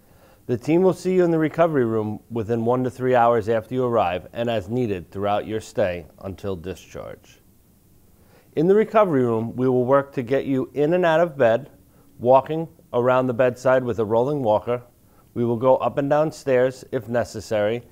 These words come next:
We will show you some exercises lying in the bed and seated at the edge of the bed. And the team will discuss any equipment needs and provide equipment at bedside as needed for discharge.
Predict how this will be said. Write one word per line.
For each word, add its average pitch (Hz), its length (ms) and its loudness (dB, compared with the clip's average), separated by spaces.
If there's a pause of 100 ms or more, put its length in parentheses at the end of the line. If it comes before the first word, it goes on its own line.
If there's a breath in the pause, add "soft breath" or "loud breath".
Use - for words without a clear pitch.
(380 soft breath)
We 120 100 -4
will 123 80 2
show 127 220 0
you 131 120 0
some 143 200 -2
exercises 135 800 -2
lying 120 320 0
in 131 80 -2
the 131 80 -2
bed 117 280 2
and 107 140 -6
seated 110 400 -6
at 104 140 -2
the 98 140 -6
edge 92 180 -6
of 90 80 -10
the 87 60 -12
bed. 87 320 -8 (340 soft breath)
And 113 100 -8
the 120 80 -4
team 170 300 0
will 175 100 2
discuss 139 600 0
any 120 180 -2
equipment 120 460 -4
needs 104 480 -6
and 101 120 -8
provide 117 380 0
equipment 120 420 -4
at 117 200 -4
bedside 101 420 -2
as 101 240 -6
needed 104 320 -4
for 90 180 -10
discharge. - 800 -12